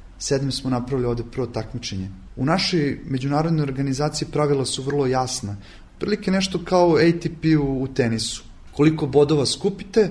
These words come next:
vi ćete imati tu kategoriju. Postoje šest nivoa. Sudija E nivoa, koji je najmlađi, pa D,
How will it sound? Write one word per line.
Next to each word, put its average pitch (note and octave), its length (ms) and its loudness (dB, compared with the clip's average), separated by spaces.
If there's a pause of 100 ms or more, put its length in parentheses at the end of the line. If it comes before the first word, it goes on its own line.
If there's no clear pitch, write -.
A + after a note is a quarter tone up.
(600)
vi D#3 80 -2
ćete D3 240 -4
imati D3+ 280 0
tu - 240 -8
kategoriju. D#3+ 800 0 (260)
Postoje D3+ 260 -2
šest - 360 2
nivoa. A2+ 340 -2 (440)
Sudija C#3 600 -2
E D#3+ 200 2
nivoa, D#3 540 0 (360)
koji B2+ 240 -4
je A#2 300 -4
najmlađi, D#3 760 -2 (420)
pa A2+ 140 -2
D, E3 500 2